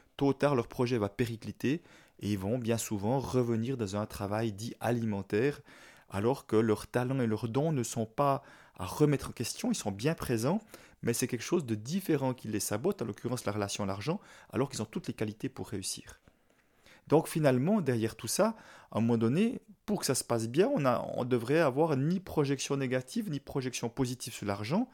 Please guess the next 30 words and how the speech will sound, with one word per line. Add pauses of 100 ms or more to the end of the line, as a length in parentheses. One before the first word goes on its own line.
(440)
revoir
l'argent
juste
pour
ce
que
c'est, (840)
plutôt
que
ce
qu'on
va
y (140)
coller
dessus, (340)
et
l'argent
ce
que
c'est, (320)
c'est
quelque
chose
de
très
utile
puisqu'il
facilite
les
transactions,